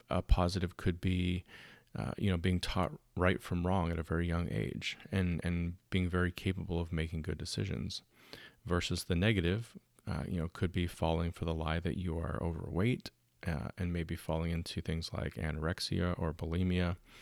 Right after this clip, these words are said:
um, as unhealthy coping mes-, mechanisms for that, uh, issue in your life. So this is the entire explanation, um, of the human condition,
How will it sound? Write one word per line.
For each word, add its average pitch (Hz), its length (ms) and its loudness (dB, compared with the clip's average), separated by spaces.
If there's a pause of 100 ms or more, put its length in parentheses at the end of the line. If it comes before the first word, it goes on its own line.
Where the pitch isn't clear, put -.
(540)
um, 95 320 -4
as 95 260 2
unhealthy 90 540 2
coping 82 400 0
mes-, 78 220 -4 (140)
mechanisms 82 580 0
for - 200 -4
that, - 320 -4 (280)
uh, - 140 -6 (160)
issue 87 280 -2
in 82 100 -2
your 78 120 -2
life. 90 400 -2 (1300)
So - 160 4
this 156 180 6
is 170 120 4
the 107 140 6
entire 95 420 4
explanation, 87 880 -2 (400)
um, - 380 -4
of 92 180 2
the 98 60 2
human 87 260 2
condition, 92 540 0